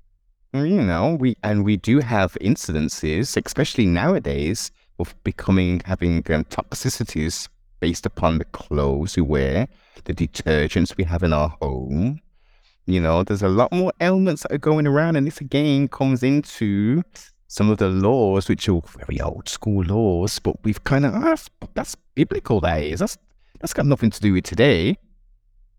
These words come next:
If we kept things as simple as they were, I mean, don't get me wrong, spandex, for instance, when that came about in the eighties, was it eighties or seventies, <laughs> eighties? <laughs>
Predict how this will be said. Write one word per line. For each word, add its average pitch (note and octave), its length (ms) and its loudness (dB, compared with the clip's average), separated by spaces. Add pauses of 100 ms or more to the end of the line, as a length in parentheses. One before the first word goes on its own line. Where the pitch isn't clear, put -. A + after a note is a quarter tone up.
If F2+ 120 -8
we - 80 -2
kept - 220 -4
things C#3 240 0
as C3 80 0
simple D3 320 0
as B2+ 100 -2
they G#2 80 0
were, D3 360 2
I - 640 -14
mean, - 40 4
don't A#3 80 4
get G#3 100 0
me C3 80 0
wrong, A2+ 180 4
spandex, C3 600 0
for B2 100 0
instance, A#2 380 0
when G#2+ 100 2
that - 160 -4
came A2+ 200 0
about G#2+ 240 2
in F2+ 80 0
the G2 100 2
eighties, F#2+ 240 -2
was G2 100 -4
it G2 100 0
eighties D#3+ 420 0
or D3 120 4
seventies, D3+ 720 0
<laughs> - 20 4
eighties? - 500 -2
<laughs> - 0 -